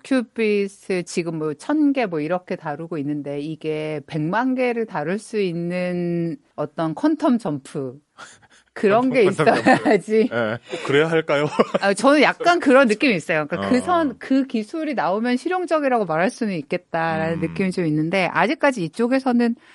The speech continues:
Speaker 1: 아, 뭐 기사들은 계속 나오고 있는데,
Speaker 2: 네.
Speaker 1: 관심 있게 보고 있기도 한데,
Speaker 2: 네.
Speaker 1: 어떤 이-, 이게 확실한 브레이크스루다, 이런 건 좀 없는 것 같은 느낌이 있고, 그리고 민간 우주 탐사 영역에서 의미 있는 성장을 할 것이다. 이것은 뭐,
Speaker 3: 네, 뭐
Speaker 1: 네,
Speaker 3: 그
Speaker 1: 많은
Speaker 3: 진행이
Speaker 1: 면에서
Speaker 3: 되고 있는,
Speaker 1: 그렇죠.
Speaker 3: 예.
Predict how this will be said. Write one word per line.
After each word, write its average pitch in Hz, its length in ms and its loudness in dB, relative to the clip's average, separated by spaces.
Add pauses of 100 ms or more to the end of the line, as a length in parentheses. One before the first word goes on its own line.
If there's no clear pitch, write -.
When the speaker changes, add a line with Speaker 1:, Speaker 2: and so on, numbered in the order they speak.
(160)
Speaker 1:
아, 208 80 2
뭐 208 100 4
기사들은 277 480 0
계속 185 200 -6
나오고 170 280 -2
있는데, 165 460 -2
Speaker 2:
네. 147 100 -4
Speaker 1:
관심 170 260 -6
있게 185 140 -6
보고 190 240 0
있기도 208 260 -2
한데, 196 480 0
Speaker 2:
네. 95 80 -14 (240)
Speaker 1:
어떤 185 340 -4
이-, 151 180 -4
이게 175 180 -6
확실한 202 540 -2
브레이크스루다, 156 640 -4
이런 180 260 -4
건 185 220 -6
좀 160 120 -10
없는 165 280 -4
것 165 80 -2
같은 147 220 -6
느낌이 143 260 -4
있고, 165 260 -6 (400)
그리고 233 460 0
민간 208 400 4
우주 175 220 -2
탐사 240 380 2
영역에서 160 500 -2
의미 170 240 -4
있는 180 160 -6
성장을 208 360 -6
할 214 80 -6
것이다. 190 360 -8
이것은 226 460 -4
뭐, 156 140 -2
Speaker 3:
네, 214 220 0
뭐 156 240 -2
Speaker 1:
네, 165 160 2
Speaker 3:
그 160 40 0
Speaker 1:
많은 170 280 6
Speaker 3:
진행이 185 120 4
Speaker 1:
면에서 156 280 0 (120)
Speaker 3:
되고 - 20 -8
있는, 127 100 -8
Speaker 1:
그렇죠. 147 600 -2
Speaker 3:
예. - 40 -20